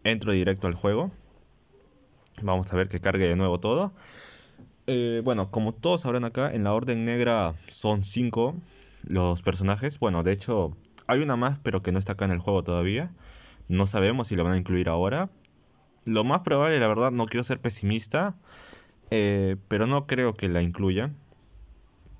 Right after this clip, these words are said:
Aunque quizás sí, y la verdad caería bien. Nuevo personaje. Pero bueno, como acá sabrán, normalmente son cinco los más conocidos.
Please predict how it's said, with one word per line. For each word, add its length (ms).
Aunque 240
quizás 320
sí, 160
y 300
la 120
verdad 220
caería 400
bien. 260
Nuevo 280
personaje. 600
Pero 560
bueno, 300
como 180
acá 120
sabrán, 360
normalmente 560
son 180
cinco 500
los 160
más 140
conocidos. 760